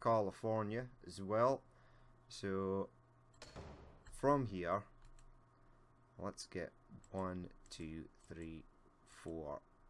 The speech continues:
and five. Set them on the Phoenix City Commuter. So it's gonna take them a while to get down to Phoenix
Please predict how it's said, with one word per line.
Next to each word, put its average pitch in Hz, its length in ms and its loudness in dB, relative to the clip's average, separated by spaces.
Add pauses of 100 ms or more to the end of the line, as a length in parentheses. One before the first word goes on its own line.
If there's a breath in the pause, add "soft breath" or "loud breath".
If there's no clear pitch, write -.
(880)
and 76 580 -8 (440)
five. 117 360 8 (1300)
Set - 460 0
them 120 260 4
on 107 320 2 (100)
the 92 80 -6
Phoenix - 1500 -2 (300)
City 104 440 0
Commuter. 117 520 2 (920 loud breath)
So - 120 -10
it's 95 100 -8
gonna 165 160 10
take - 240 0
them 131 180 4
a 113 60 4
while 113 300 6
to 92 80 -2
get 87 200 0
down 101 180 2
to - 80 -14
Phoenix - 640 -4